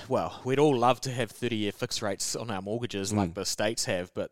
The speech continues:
Speaker 1: the reality is, is this lag that we've had because we're such an indebted nation via housing,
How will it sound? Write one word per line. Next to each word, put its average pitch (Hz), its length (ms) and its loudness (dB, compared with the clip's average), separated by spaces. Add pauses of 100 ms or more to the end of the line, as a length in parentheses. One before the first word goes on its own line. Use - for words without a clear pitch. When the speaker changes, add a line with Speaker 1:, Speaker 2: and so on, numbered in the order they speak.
(140)
Speaker 1:
the 107 120 -4
reality 110 480 0
is, 110 180 0
is 101 120 -4
this - 220 -4
lag 104 360 0
that 101 120 -6
we've 101 180 -8
had 95 320 -2
because 95 460 -8
we're 95 140 -6
such - 360 -4
an 101 120 -10
indebted 92 480 -10
nation 92 360 -6
via 87 240 -6
housing, 90 540 -4